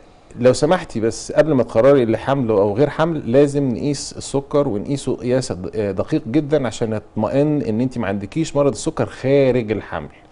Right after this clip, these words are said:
يعني خ-، في غير وقت الحمل ممكن يكون عندك مرض السكر وانت مش عارفه. انت وزنك زياده شويه ولا انا بتهيألي؟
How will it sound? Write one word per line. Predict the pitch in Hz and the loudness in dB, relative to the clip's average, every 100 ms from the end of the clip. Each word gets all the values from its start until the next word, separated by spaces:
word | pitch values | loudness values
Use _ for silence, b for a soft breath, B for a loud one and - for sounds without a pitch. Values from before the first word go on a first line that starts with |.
| B B B | B B B
يعني | 85 95 | -6 -6
خ-، | - | -4
في | 113 104 113 | -4 -2 2
غير | 120 143 | 6 8
وقت | 147 139 | 6 4
الحمل | 113 147 135 | 0 0 2
ممكن | 139 131 | 0 -2
يكون | 120 143 | 0 2
عندك | 135 151 143 | 2 2 2
مرض | 151 | 2
السكر | 123 180 175 | 2 -4 -2
وانت | 127 131 | -2 -4
مش | 113 | 0
عارفه. | 113 113 - - - | 2 2 -2 -16 -12
انت | 107 127 | -4 4
وزنك | 143 147 117 | 4 4 2
زياده | 117 160 | 4 4
شويه | 156 175 185 175 | 4 4 6 6
ولا | 123 | 4
انا | 120 | 0
بتهيألي؟ | 113 117 117 113 | -2 0 0 -2